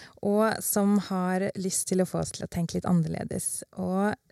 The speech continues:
därför så har vi fått med oss Jörgen Hallås Skatland. Han är utdanna arkitekt och tidigare grundare av firmaet Urban Trigger.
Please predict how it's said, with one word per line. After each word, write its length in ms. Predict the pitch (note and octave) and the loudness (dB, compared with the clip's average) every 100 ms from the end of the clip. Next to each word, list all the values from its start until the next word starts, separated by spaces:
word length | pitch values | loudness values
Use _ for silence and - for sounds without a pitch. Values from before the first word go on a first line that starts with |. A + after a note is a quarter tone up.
| - | -10
därför 420 | F3+ E3+ D#3+ G#3 | -2 0 2 2
så 100 | G#3+ | 4
har 180 | F#3+ F3 | 2 2
vi 100 | F3+ | -2
fått 260 | G3+ - | -4 -4
med 180 | E3 D#3 | -2 0
oss 280 | E3 - - | 0 -2 -4
Jörgen 760 | - F#3 F3 D#3+ D#3 G3 C4+ C4 - | 0 2 4 2 2 4 4 2 -4
Hallås 560 | - A#3 G#3 D#3+ F#3+ | 0 4 4 4 2
Skatland. 560 | - A#3+ - - C3+ C#3 - - | 2 -4 -4 -4 -2 -2 -10 -18
Han 340 | - F#3 G3+ | 0 4 4
är 300 | G3 F3 F3 - | 4 4 4 4
utdanna 720 | F3+ D#3+ - D3 D3+ D#3 E3 - | 2 2 0 -2 0 0 0 -2
arkitekt 680 | F3 - - C4+ - - - - - - - _ | -4 -4 0 0 0 -12 -16 -18 -16 -20 -20 _
och 240 | F#3+ G#3+ | 6 8
tidigare 460 | - G#3+ F3+ E3 F3+ | 6 4 6 6 8
grundare 600 | F3+ F3+ D#3+ D3+ F3 G#3+ - | 8 6 6 6 4 4 2
av 220 | D#3+ E3+ | 2 2
firmaet 640 | - E3 D3+ D3+ E3 F3+ - E3+ | 2 0 0 0 0 -2 -2 -2
Urban 380 | D3+ D3+ E3 | 0 0 0
Trigger. 460 | F3+ - D#3+ D3+ C#4 | -2 -4 -2 2 2